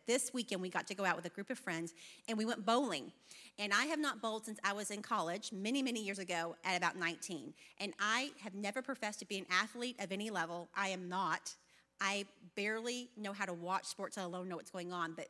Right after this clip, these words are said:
and bowling isn't, is an athletic sport. My husband knows this. He loves me anyway, but he had no idea how bad I was at bowling. And I really don't remember I was that bad.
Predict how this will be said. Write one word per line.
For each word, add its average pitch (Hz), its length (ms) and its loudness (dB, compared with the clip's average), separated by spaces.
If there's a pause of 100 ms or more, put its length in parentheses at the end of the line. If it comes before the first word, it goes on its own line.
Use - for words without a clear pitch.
and 196 180 -4
bowling 240 360 2
isn't, 220 340 0
is 233 160 2
an 277 160 4 (120)
athletic 220 360 0
sport. 196 400 -2 (300)
My 208 100 4
husband 269 360 2
knows 247 220 6
this. 214 100 -2
He 226 120 -2
loves 220 220 4
me 269 140 0
anyway, 214 280 2
but 202 120 -4
he 208 140 -4
had 190 160 0
no 202 240 0
idea 214 280 4
how 202 180 2
bad 180 340 6
I 208 80 4
was 214 180 -2
at 196 80 -4
bowling. 233 360 0 (200)
And 233 120 2
I 294 100 8
really 302 240 4
don't 247 140 2
remember 233 340 2
I 208 80 6
was 226 140 0
that 233 240 4
bad. 254 300 6